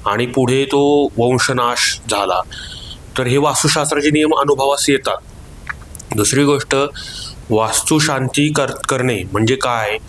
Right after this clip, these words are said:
तर त्या वास्तूमध्ये काही जर दोष असतील तर ते दोष दूर व्हावे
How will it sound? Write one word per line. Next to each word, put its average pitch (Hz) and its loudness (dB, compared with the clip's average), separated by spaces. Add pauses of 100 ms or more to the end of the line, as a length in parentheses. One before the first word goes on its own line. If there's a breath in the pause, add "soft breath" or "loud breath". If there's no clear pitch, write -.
(300 loud breath)
तर - -6
त्या 131 0
वास्तूमध्ये 113 2
काही 110 0
जर 120 2 (800 loud breath)
दोष 123 2 (300)
असतील 117 -2 (320)
तर - -2
ते 139 0
दोष 139 2
दूर 147 2
व्हावे 127 2